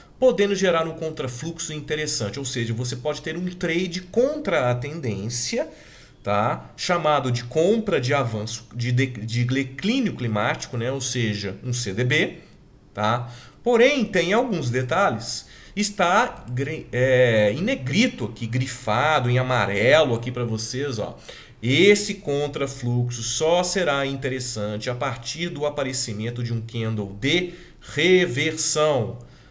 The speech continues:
tá, pessoal? Um contrafluxo, candle de reversão. Então, o que que acontece? Vamos lá, olha lá.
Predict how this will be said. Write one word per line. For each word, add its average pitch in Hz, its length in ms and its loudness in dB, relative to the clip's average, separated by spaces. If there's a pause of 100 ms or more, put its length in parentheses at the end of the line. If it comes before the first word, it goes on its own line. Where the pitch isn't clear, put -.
(220)
tá, 127 160 4
pessoal? 120 760 -2
Um 107 120 -8
contrafluxo, 120 960 -4
candle 131 340 -2
de 139 380 0
reversão. 143 840 -2
Então, 175 120 -4
o 190 40 -2
que 220 120 -6
que 220 80 0
acontece? 123 480 -2
Vamos 131 200 -4
lá, 92 300 -6
olha 104 160 -4
lá. - 260 -6